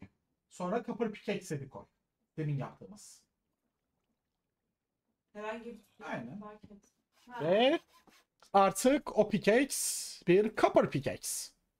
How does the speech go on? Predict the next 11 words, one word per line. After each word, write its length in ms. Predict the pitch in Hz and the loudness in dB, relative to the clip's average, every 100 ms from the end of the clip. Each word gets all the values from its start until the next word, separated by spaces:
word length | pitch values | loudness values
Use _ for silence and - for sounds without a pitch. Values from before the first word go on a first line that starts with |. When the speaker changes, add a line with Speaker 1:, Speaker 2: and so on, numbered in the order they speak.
| _ _ _ _ _ _ _ _ _ _ _ _ _ - 175 | _ _ _ _ _ _ _ _ _ _ _ _ _ -2 4
Speaker 1:
Durability'si 540 | 277 269 165 - 262 | 6 6 4 4 6
arttı. 340 | 180 139 - - _ _ | 6 2 -8 -14 _ _
Speaker 2:
Nice. 100 | 214 - | -2 2
Speaker 1:
Artık 280 | 196 233 175 | 4 4 6
dakika 260 | 226 - | 6 6
başı 180 | 190 - | 6 4
kırılmayacak. 760 | - 156 120 104 92 95 - _ _ _ _ _ _ _ _ _ _ _ _ _ _ _ _ _ _ _ _ _ _ _ _ _ _ _ _ _ _ _ _ - | 4 2 4 0 -2 -10 -12 _ _ _ _ _ _ _ _ _ _ _ _ _ _ _ _ _ _ _ _ _ _ _ _ _ _ _ _ _ _ _ _ -20
Speaker 2:
Peki 220 | 240 262 | -18 -16
ya 140 | 262 | -16
kalbi? 340 | 247 247 247 254 269 _ _ _ _ _ _ _ _ _ _ _ _ _ _ _ _ _ _ _ _ _ _ _ _ - | -14 -16 -14 -16 -20 _ _ _ _ _ _ _ _ _ _ _ _ _ _ _ _ _ _ _ _ _ _ _ _ 0
Speaker 1:
Hü. 640 | 240 240 240 233 220 180 | 4 6 6 6 4 2